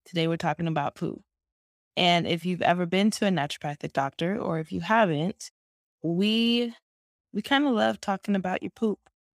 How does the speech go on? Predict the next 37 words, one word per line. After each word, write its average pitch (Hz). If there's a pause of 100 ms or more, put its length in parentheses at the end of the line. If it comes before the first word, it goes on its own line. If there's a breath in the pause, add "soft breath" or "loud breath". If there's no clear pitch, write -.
(100)
And 180
it's 196
more 214
than 214
just, 202 (460)
are 160
you 170
going? 190 (100)
How 175
often 196
are 127
you -
going? -
We 202
kinda 208
get 175
into 165
the 156
nitty-gritty 147
details. 208 (520)
Most 185
of, 185 (300)
of 208
my 190
patients 180
and 156
my -
clients 175 (680)
are 175
just 170
like, 156 (260 soft breath)
"I 160
don't 226
wanna 233
hear -
that. - (240)
Like, 156